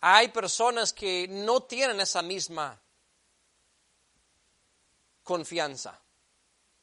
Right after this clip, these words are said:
Dirán, "Yo, yo no sé, primera vez que estoy escuchando cosas así.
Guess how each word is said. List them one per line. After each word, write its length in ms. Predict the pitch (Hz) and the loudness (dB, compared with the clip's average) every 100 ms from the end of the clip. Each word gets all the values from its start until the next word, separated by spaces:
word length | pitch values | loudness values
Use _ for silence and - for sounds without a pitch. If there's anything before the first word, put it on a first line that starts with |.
| _ _ _ _ _ _ _ _ _ | _ _ _ _ _ _ _ _ _
Dirán, 380 | 156 202 233 233 | -2 8 8 8
"Yo, 180 | 214 247 | 2 2
yo 200 | 214 262 | 4 4
no 160 | 269 | 6
sé, 500 | - - 262 311 240 - | 4 4 4 4 2 0
primera 340 | 208 240 269 | 0 2 4
vez 220 | 262 277 | 6 4
que 100 | - | 2
estoy 200 | 208 240 | -2 0
escuchando 640 | 240 - 220 233 330 339 220 | -2 -2 -4 0 0 0 -2
cosas 360 | 208 185 151 160 | -2 -4 -4 -6
así. 440 | 143 170 131 | -6 -8 -12